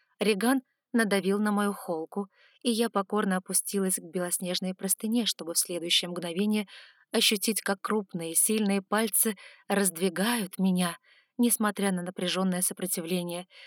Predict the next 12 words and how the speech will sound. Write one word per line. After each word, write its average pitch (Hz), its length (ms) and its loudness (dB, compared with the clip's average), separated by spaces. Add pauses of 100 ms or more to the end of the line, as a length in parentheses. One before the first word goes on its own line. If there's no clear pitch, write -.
(200)
и 269 60 2
чем 240 220 2
сильнее 208 520 2
я 185 120 0
сопротивлялась, 190 800 -2 (420)
тем 196 220 0
приятнее 165 600 -6
становилось. 160 800 -4 (960)
Сумрак 214 480 0
придвинулся 202 640 0
ко 180 120 -6
мне, 170 280 -12